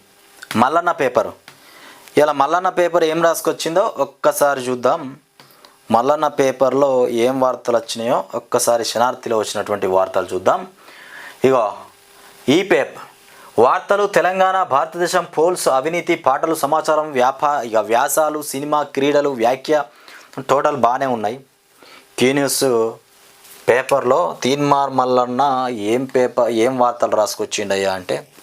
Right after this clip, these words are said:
ఏది ఇంకా రాదు, ఇంది, ఇంది ఇది. మల్లన్న పేపర్ కొంచెం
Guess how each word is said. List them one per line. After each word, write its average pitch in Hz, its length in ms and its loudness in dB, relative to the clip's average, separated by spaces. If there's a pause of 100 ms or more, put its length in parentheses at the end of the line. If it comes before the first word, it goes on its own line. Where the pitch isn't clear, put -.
(720)
ఏది 139 300 0
ఇంకా 131 200 0
రాదు, 113 280 0
ఇంది, 120 240 -2
ఇంది 120 180 -2
ఇది. 113 440 0 (1400)
మల్లన్న 123 280 2
పేపర్ 120 340 0
కొంచెం 98 580 -4